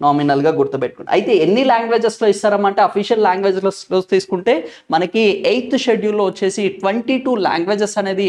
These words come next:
అఫీషియల్‌గా mention చేశారు. ఆ ట్వంటీ టూ లాంగ్వేజెస్‌లో ఎవరైనా సరే last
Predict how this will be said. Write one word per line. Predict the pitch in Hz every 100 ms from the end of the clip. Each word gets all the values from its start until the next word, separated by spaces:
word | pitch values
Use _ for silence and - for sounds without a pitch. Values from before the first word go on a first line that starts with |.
| -
అఫీషియల్‌గా | 143 175 175 190 185 180
mention | 180 170 185
చేశారు. | 175 175 202 - 156
ఆ | 160 -
ట్వంటీ | 190 226 247 269
టూ | 254 214
లాంగ్వేజెస్‌లో | 170 175 185 190 - 233 294 - - - 147
ఎవరైనా | 170 202 208 208 202
సరే | 190 196 - 165
last | 185 226 247 -